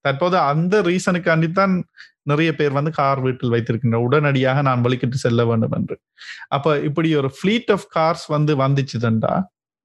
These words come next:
அதுக்கு வந்து ஆன நாங்கள் கார் ஓன் பண்ண வேண்டிய ஒரு நிர்பந்தம் இல்லை. நாங்கள், அஹ், ஒரு ரோபோ டாக்ஸியின் மூலம் உடனடியாகவே ஏறி செல்லக்கூடிய வாய்ப்புகள் இருக்கின்றன. அதனால் கம்பெனிஸ் வந்து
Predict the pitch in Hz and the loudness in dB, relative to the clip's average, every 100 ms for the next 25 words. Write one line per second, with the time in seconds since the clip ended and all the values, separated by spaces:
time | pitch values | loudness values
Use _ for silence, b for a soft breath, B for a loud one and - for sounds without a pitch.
0 | - 143 165 185 208 180 175 175 165 151 | -4 -2 0 -2 0 0 0 0 2 0
1 | - 143 147 135 127 - _ _ _ 131 | 0 0 2 0 -2 -8 _ _ _ -2
2 | 131 120 - 156 156 180 208 190 175 165 | 0 0 0 0 2 0 0 0 2 2
3 | 156 151 135 127 135 123 B B B B | 2 2 2 2 0 -2 B B B B
4 | - 143 143 175 156 160 147 120 135 - | -6 -4 0 0 2 2 2 0 -2 -8
5 | _ _ - 123 123 127 123 120 127 131 | _ _ -4 0 0 2 2 0 0 0
6 | 123 135 135 131 135 120 - 117 120 120 | 0 0 0 0 -2 -2 0 0 2 2
7 | 143 233 - 135 139 127 120 117 117 120 | 2 0 -2 0 2 2 0 0 0 0
8 | 135 131 127 185 147 123 123 120 117 113 | 2 2 0 0 0 0 0 0 0 0
9 | 113 110 120 143 185 240 214 110 - _ | 0 0 0 0 0 0 0 -2 -6 _
10 | B B - 135 165 160 240 - - 185 | B B -6 -2 0 0 -2 -4 -2 0
11 | 208 196 190 165 175 | 2 0 0 0 2